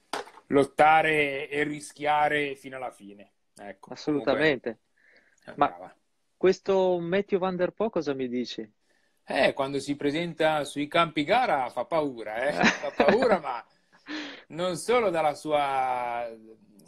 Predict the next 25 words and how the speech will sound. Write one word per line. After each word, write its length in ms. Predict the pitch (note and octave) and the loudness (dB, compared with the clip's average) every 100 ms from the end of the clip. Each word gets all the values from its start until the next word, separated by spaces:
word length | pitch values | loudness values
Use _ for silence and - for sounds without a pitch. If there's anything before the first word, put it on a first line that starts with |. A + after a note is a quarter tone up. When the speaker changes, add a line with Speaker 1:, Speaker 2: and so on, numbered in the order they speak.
| - - | -20 -4
Speaker 1:
dalle 260 | C#3 C3+ | -2 -2
prestazioni 920 | C#3 D3+ D3 D3+ C#3 - D3+ D#3 D3+ | 2 2 2 0 0 0 2 2 0
che 160 | C#3+ C3+ | -2 0
poi 160 | C3+ C#3 | 4 4
alla 140 | C3 | 2
fine 640 | - C#3 C#3+ C3 B2+ B2 - _ _ _ | -2 -4 -2 -2 -2 -4 -6 _ _ _
dimostra 840 | B2+ C#3+ D3 D#3 D#3 C#3+ - C#3+ C#3 | -2 0 4 4 4 2 -2 0 0
su 160 | C#3 | -4
tutti 220 | C3+ C3+ | -14 -12
i 40 | C#3 | -6
campi, 580 | C3+ B2 A2 G#2 G2+ - _ _ _ _ | -4 -4 -6 -14 -16 -16 _ _ _ _
ma 100 | A3+ | -2
anche 160 | G3+ | 0
come 160 | E3+ G3 | 2 2
atteggiamento. 680 | D#3 E3+ - G3 F3+ B2+ D3 | 2 2 2 2 -2 -4 -4
Lui 120 | A3 | 0
arriva 360 | D3+ F3 F#3+ C#3+ | 0 0 0 0
freddo, 580 | - D3 F3 D3 C3 C#3 | -2 -2 -2 -2 -4 -6
silenzioso, 1000 | - - C#3+ C#3+ C3 - E3 F3 D#3 C#3 | -6 -8 -6 -6 -6 -2 2 4 2 0
non 160 | C3 | -4
parla 280 | B2 D3+ D3 | 2 4 2
con 140 | C#3+ C#3+ | -2 -6
nessuno, 640 | C#3 - F#3 C#4+ D#3 C3 | -10 -2 0 2 2 0
Speaker 2:
Ah. 100 | B2 | -4
Speaker 1:
eh. 160 | A#2 | -4